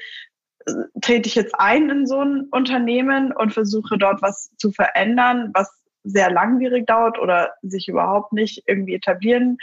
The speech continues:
lässt, ähm, oder bringen wir all unsere Werte und unsere Ideen, sag ich mal,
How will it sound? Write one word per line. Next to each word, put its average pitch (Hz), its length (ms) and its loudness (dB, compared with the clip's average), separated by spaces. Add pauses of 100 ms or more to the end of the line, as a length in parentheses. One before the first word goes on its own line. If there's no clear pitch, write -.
(440)
lässt, 226 680 0
ähm, 202 840 0
oder 226 520 4
bringen 208 240 -4
wir 202 160 0
all 220 160 0
unsere 208 380 -6
Werte 233 840 -2
und 202 180 -8
unsere 196 300 -2 (160)
Ideen, 220 520 0
sag 220 160 0
ich 233 160 -8
mal, 202 380 0